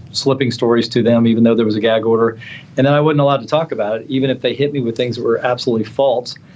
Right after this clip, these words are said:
So, um, I'm actually doing great. I'm, I'm grateful to, you know, my family, my wife, my kids, they were all behind me. Uh, my staff here, s-, you know, most of them hung in there. Some of them actually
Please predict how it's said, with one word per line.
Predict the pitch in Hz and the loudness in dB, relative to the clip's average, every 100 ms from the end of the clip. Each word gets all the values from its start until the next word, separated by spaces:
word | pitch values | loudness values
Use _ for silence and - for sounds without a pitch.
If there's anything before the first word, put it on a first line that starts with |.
| - - | -20 -8
So, | - 135 123 - - | 0 0 0 -4 -2
um, | 131 127 123 - | 2 2 -2 -2
I'm | 180 | 0
actually | 220 - 185 | 0 0 2
doing | 175 156 | 2 2
great. | 147 135 | 0 0
I'm, | 131 127 - | 0 -2 -4
I'm | 127 | -6
grateful | 113 - 135 143 151 143 | -6 0 0 0 -4 -4
to, | - 123 110 - - | -2 0 0 -4 -12
you | 117 | -8
know, | 110 | -4
my | 104 | -4
family, | 107 131 139 135 | -2 -2 2 2
my | 113 | 2
wife, | 107 131 127 | 4 2 2
my | 107 | -4
kids, | - 143 131 | -4 -2 0
they | 123 | 2
were | 123 | 4
all | 120 | 2
behind | 117 117 123 | 0 -4 -4
me. | 120 120 120 - - - - | -4 -8 -10 -20 -20 -20 -8
Uh, | 110 107 104 | 0 0 0
my | 101 98 - | -2 -4 -10
staff | - - 135 131 127 | -10 -4 0 0 -2
here, | - 127 127 123 131 - | -2 0 2 0 -6 -18
s-, | - - - | -20 -20 -12
you | - | -6
know, | 110 - | -6 -6
most | - 131 143 139 | 0 2 2 0
of | 131 | 0
them | 131 | 0
hung | 127 131 | 0 2
in | 127 | 2
there. | 131 127 | 2 2
Some | 127 | 2
of | 123 | 2
them | 127 127 - | 0 -4 -6
actually | 120 117 123 107 | -8 -4 -2 -2